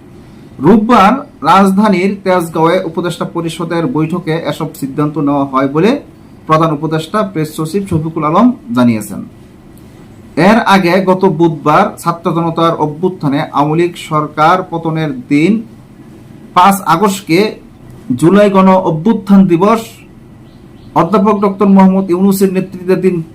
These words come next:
অন্তর্বর্তী সরকার গঠনের দিন আট আগস্টকে নতুন বাংলাদেশ দিবস এবং গণ আন্দোলন চলাকালে রংপুরে পুলিশের গুলিতে আবু সাইদের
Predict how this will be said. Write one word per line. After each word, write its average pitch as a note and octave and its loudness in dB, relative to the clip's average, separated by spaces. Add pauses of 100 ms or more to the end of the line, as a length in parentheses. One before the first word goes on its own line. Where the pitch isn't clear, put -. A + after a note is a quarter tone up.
(160)
অন্তর্বর্তী E3+ -2
সরকার E3 -4
গঠনের D#3+ -4
দিন E3+ 2 (100)
আট E3 0
আগস্টকে F3+ 0 (100)
নতুন E3 0
বাংলাদেশ D#3+ -2
দিবস F#3+ 0
এবং B2+ 0
গণ E3 0 (360)
আন্দোলন F3+ 0
চলাকালে F3+ 0 (460)
রংপুরে G3 4
পুলিশের A3 0
গুলিতে F#3+ 0
আবু F3 0
সাইদের F#3 -2